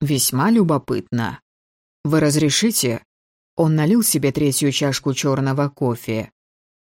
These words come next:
"Да, но всё-таки что с ней? Что изменилось? Как вы думаете?" Пересохшими губами бормотал старик.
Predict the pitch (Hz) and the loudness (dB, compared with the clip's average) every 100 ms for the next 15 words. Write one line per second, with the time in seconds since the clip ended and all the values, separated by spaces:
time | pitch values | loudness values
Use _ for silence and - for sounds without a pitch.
0 | _ _ _ _ 180 175 151 131 135 143 | _ _ _ _ 4 4 4 2 0 -2
1 | - 147 143 156 139 - 220 175 - 127 | -2 -2 0 0 0 0 0 0 0 -2
2 | 113 - _ _ _ - - 226 214 202 | -4 -8 _ _ _ -8 -2 4 4 6
3 | 208 196 147 110 110 - - _ _ - | 6 6 4 0 -2 -4 -6 _ _ -4
4 | 226 147 139 139 123 123 117 - 123 120 | -2 0 0 2 2 2 0 -2 -2 -6
5 | - _ _ - 147 139 151 143 - 143 | -10 _ _ 0 2 2 0 0 0 0
6 | 139 143 131 196 170 135 127 131 127 127 | 0 0 2 2 2 2 2 0 0 -2
7 | 127 - 139 131 117 110 - | -2 -2 0 0 0 -4 -14